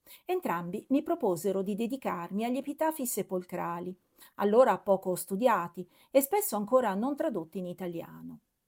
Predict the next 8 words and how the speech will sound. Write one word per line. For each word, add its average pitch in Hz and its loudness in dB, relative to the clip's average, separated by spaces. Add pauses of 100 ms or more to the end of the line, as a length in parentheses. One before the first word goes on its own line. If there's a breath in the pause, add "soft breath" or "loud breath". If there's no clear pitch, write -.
(400 loud breath)
Decidemmo 302 2
insieme 233 2
di 190 -4
limitare 196 0
l'arco 208 0
temporale 196 -2
all'età 262 2
ellenistica, 180 -4